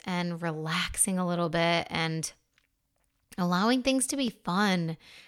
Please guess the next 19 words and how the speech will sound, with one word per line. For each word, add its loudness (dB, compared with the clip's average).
and -2
to -6
flow 2
and 0
leaning 2
into 0
that 0
feminine 2
energy. -2
And, -2
right, 2
I 4
talked -4
about 0
this -4
on 0
the 0
last 0
episode, -2